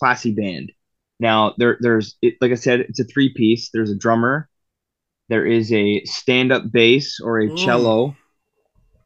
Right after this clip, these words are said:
Speaker 1: and there is a saxophone player. And it, they just, they destroy every single Baltimore sit down cocktail restaurant in the business.
Speaker 2: Gotcha.
Speaker 1: But it is, it's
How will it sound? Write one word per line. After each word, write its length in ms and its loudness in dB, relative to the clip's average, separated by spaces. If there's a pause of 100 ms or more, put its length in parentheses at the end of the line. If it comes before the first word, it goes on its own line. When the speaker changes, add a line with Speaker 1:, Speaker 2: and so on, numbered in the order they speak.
(140)
Speaker 1:
and 140 0
there 160 2
is 640 2 (220)
a 80 0
saxophone 720 -2
player. 560 -6
And 160 -2
it, 260 -4
they 140 4
just, 300 0 (240)
they 220 4
destroy 800 2
every 480 0
single 440 -4
Baltimore 840 -4 (380)
sit 320 -6
down 540 0
cocktail 500 -4
restaurant 560 -6 (120)
in 120 -4
the 60 -2
business. 640 -8 (160)
Speaker 2:
Gotcha. 340 -8
Speaker 1:
But 140 -2
it 240 2
is, 540 4 (600)
it's 80 8